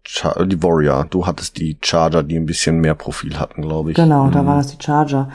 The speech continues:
Speaker 1: Ja.
Speaker 2: Ähm, da steckte hin und wieder mal ein Steinchen drinne.
Speaker 1: Mhm.
Speaker 2: Aber bei den Ibex jetzt überhaupt nicht.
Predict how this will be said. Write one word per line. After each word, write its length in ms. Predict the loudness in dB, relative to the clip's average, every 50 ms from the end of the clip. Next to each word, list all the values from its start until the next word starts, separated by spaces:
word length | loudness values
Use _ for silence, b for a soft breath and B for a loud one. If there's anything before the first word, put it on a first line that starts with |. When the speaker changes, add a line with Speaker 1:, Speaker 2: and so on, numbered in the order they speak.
| B B
Speaker 1:
Ja. 420 | B -4 -4 -4 -2 0 2 4
Speaker 2:
Ähm, 180 | 4 4 2 2 -2 -4 -6 -4 0
da 260 | 2 2 4 4 2
steckte 340 | 2 0 -2 -2 2 4 4
hin 140 | 6 6 6
und 140 | 4 4 4
wieder 220 | 4 4 4 4
mal 100 | 4 4
ein 100 | 2 2
Steinchen 520 | 2 0 0 2 0 0 0 0 2 2
drinne. 380 | 2 4 4 4 4 4 2 2
Speaker 1:
Mhm. 320 | 0 0 0 0 -2 -4 -4 _ _ _ -20 -20 -20 -20 _ -6 -2
Speaker 2:
Aber 140 | 0 2 2
bei 100 | 4 4
den 220 | 4 4 4 4
Ibex 340 | 2 2 2 0 0 0 -2
jetzt 140 | -4 -4 -4
überhaupt 420 | -4 -2 -2 -2 -2 -4 -6 -8
nicht. 300 | -10 -10 -10 -14 -20